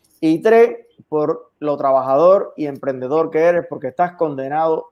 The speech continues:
al éxito con esa actitud en el país correcto. Gracias.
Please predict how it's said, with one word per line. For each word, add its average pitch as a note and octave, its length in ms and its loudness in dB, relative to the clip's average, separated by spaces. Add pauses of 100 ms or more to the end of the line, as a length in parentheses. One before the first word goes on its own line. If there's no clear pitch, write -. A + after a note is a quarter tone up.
(140)
al C3+ 180 0
éxito C#3+ 460 -6
con B2 200 -8
esa E3 160 -6
actitud C3+ 420 0 (320)
en C3 140 -6
el A#2+ 120 -6
país C#3 200 -2
correcto. B2+ 420 -8 (380)
Gracias. C#3 360 -2